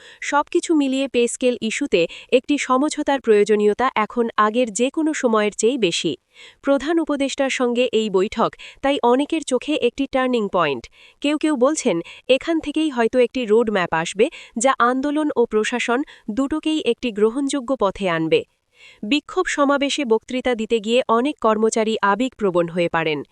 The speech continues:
কেউ বলছেন, সন্তানের পড়াশুনো চালাতে হিমশিম খাচ্ছেন, কেউ বলছেন, চিকিৎসা ব্যয় মেটাতে গিয়ে ঋণের বোঝায় জর্জরিত। তাদের ভাষায়, পে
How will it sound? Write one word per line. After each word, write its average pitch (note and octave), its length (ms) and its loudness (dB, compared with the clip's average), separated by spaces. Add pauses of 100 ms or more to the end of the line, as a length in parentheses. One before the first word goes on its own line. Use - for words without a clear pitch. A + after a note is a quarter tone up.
(280)
কেউ D#4 180 0
বলছেন, C4+ 400 0 (280)
সন্তানের C#4+ 580 0
পড়াশুনো A#3+ 500 2
চালাতে G3 380 -2
হিমশিম G3 460 -4
খাচ্ছেন, B3 440 -2 (300)
কেউ D#4 180 2
বলছেন, B3+ 400 0 (300)
চিকিৎসা D#4 500 0
ব্যয় A3 240 2
মেটাতে G#3+ 360 2
গিয়ে A3 300 2
ঋণের B3 320 0
বোঝায় G3 380 -2
জর্জরিত। E3 520 -2 (540)
তাদের G#3+ 300 4
ভাষায়, G3+ 440 -2 (260)
পে C#4 120 2